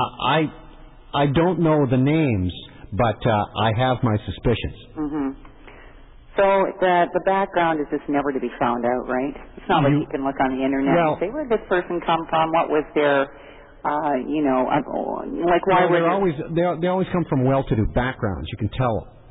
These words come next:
Speaker 1: um,
Speaker 2: Mm-hmm.
Speaker 1: uh, in, in that particular instance. And, uh, like, uh, Leonardo DiCaprio is, uh, is also, uh, Freemason Illuminati.
Speaker 2: Mm-hmm.
Speaker 1: He walked out of a German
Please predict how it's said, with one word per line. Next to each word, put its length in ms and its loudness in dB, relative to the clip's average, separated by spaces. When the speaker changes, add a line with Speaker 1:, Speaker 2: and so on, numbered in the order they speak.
Speaker 1:
um, 420 0
Speaker 2:
Mm-hmm. 80 -14
Speaker 1:
uh, 300 -14
in, 140 0
in 80 4
that 200 2
particular 400 0
instance. 420 0
And, 280 2
uh, 240 2
like, 260 2
uh, 140 4
Leonardo 580 4
DiCaprio 840 0
is, 60 -4
uh, 560 0
is 100 2
also, 520 2
uh, 360 2
Freemason 560 0
Illuminati. 500 0
Speaker 2:
Mm-hmm. 360 -6
Speaker 1:
He 120 2
walked 340 2
out 160 4
of 60 2
a 80 2
German 380 2